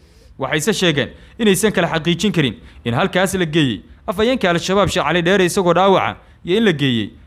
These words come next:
dhinacyo kale oo ka mid ah ciidamadii Al-Shabaab ee ku dhaawacmayay deegaanka Masaajid Cali Gaduud.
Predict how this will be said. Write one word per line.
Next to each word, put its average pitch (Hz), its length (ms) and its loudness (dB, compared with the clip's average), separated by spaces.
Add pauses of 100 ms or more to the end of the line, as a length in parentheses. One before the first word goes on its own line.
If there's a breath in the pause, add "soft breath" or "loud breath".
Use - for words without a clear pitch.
(120)
dhinacyo 127 320 0
kale 180 160 2
oo 175 140 4
ka 208 160 0
mid 175 140 2
ah 185 120 0
ciidamadii 175 380 2
Al-Shabaab 175 440 0
ee 175 60 2
ku 185 140 -2
dhaawacmayay 175 600 2 (320 loud breath)
deegaanka 185 420 2
Masaajid 175 460 0
Cali 165 220 2
Gaduud. 175 300 2